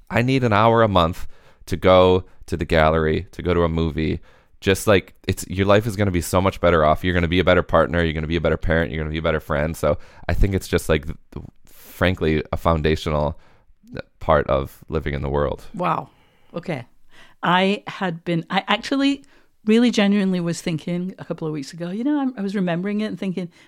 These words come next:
Speaker 2: "Why don't I do that? Like, I should do that." So now,
Speaker 1: Why don't you?
Speaker 2: now, Zach, I will. I really, there's no reason for me not to. Like,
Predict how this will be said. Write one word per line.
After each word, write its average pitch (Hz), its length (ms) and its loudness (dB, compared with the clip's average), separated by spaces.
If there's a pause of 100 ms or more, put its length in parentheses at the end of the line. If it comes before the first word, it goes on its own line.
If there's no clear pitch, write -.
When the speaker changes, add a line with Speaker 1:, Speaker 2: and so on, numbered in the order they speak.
(140)
Speaker 2:
"Why 247 100 -6
don't 269 180 -4
I 226 100 -4
do 196 240 -2
that? - 280 -8
Like, 165 160 -6
I 170 60 -8
should 196 280 -6
do 214 180 -4
that." 165 260 -6 (180)
So 170 320 -4 (180)
now, 220 300 0 (140)
Speaker 1:
Why 113 120 6
don't 180 180 4
you? - 60 0
Speaker 2:
now, 202 140 8
Zach, 262 300 2
I 233 100 4
will. 202 240 4
I 185 80 4
really, 254 320 2
there's 185 260 4
no 180 240 6
reason 156 320 -2
for 151 140 -8
me 160 100 -8
not 156 240 -10
to. 127 180 -12
Like, 156 240 -6